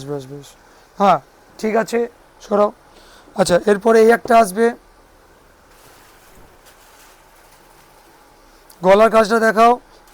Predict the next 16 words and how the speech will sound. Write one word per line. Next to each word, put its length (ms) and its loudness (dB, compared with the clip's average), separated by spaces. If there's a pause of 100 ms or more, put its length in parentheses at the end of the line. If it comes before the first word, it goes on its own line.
(120)
এইবারে 340 0 (220)
এই 100 -2
যে 120 -4
জামাটা 340 0
দেখানো 240 0
হচ্ছে, 240 -6 (920)
এবার 320 -2
এর 100 -6
সাথে 180 -2 (120)
প্যান্ট 220 0 (100)
আসবে, 200 -4 (680)
প্যান্ট 240 2 (100)
আসবে 240 -8
এটা। 140 -10 (440)
হ্যাঁ, 200 -2 (640)
একদম 240 -4